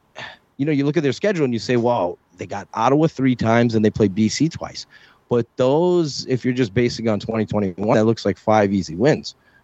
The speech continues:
But those teams are better. And then Hamilton is good. I know they didn't have a very good week one, but although a lot of teams are gonna struggle when they go play Saskatchewan a-, at their place. So, um, that's a good team, uh, the Rough Riders. So,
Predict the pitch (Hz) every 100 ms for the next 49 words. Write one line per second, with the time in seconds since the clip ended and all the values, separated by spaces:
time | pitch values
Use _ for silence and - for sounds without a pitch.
0 | _ 120 117 - _ _ - 120 117 151
1 | - 147 120 107 147 170 127 - - _
2 | _ - 113 117 123 120 117 - - 117
3 | 131 170 - 180 117 98 117 120 117 110
4 | 117 117 113 104 107 101 92 98 92 78
5 | 82 - 87 76 76 - 80 76 95 95
6 | 95 98 95 - 78 80 82 - 87 80
7 | 82 80 80 80 78 80 - - 80 -
8 | 85 80 - - - - - - 104 101
9 | 95 - 76 - - - - - - -
10 | 110 101 - 104 104 98 90 85 - 107
11 | - 87 87 - 95 95 104 _ _ _
12 | 92 90 90 92 90 98 92 92 - 113
13 | 101